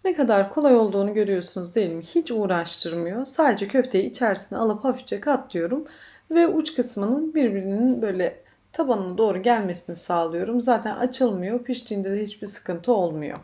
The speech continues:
Bu tarifi nasıl olmuş da şimdiye kadar hiç kimse yapmamış? Gerçekten ben de şaşırdım. Mutlaka vardır diye bayağı bir araştırdım ama hiçbir yerde yok. İlk defa burada izliyorsunuz.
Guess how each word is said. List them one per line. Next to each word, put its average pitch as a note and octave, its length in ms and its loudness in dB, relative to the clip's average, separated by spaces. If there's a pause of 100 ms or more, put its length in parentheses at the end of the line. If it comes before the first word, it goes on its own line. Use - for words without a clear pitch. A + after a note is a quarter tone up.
(280)
Bu F#4 80 0
tarifi A3 460 2
nasıl D4 280 0
olmuş F#3+ 380 0
da G3 40 -4
şimdiye G3 440 0
kadar E3+ 300 -2
hiç - 200 -14
kimse F#3 320 -6
yapmamış? F#3 500 -4
Gerçekten A3+ 720 -2 (420)
ben B3+ 220 8
de G#3+ 100 2
şaşırdım. F#3 560 -4
Mutlaka G#3 600 0
vardır G#3 440 2
diye E3+ 220 0
bayağı G3 320 0
bir F#3 80 -4
araştırdım F3+ 600 -2
ama D#3+ 260 -6
hiçbir - 380 -12
yerde E3 360 -2
yok. G#3 300 -4 (360)
İlk - 220 -4
defa A3+ 560 0
burada F#3+ 260 -2
izliyorsunuz. - 920 -8